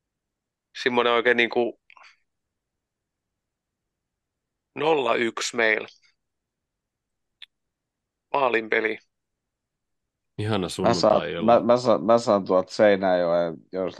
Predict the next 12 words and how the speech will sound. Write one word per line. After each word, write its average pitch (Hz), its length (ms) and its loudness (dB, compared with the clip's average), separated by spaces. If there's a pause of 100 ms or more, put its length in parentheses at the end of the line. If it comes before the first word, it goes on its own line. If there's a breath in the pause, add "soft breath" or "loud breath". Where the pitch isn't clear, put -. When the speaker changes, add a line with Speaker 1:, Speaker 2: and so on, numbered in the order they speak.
(120)
Speaker 3:
juna-, 95 420 2
junamatka 82 720 -2
jostain 78 340 -4
kännykästä - 720 -2
katseltuna, 62 680 -10
niin 60 140 -12
mä 69 140 -8
saan 98 160 -6
jonkun 67 200 -8
sydänkohtauksen 95 1120 -6
sieltä. 120 360 -4
Speaker 1:
<laughs> - 640 -12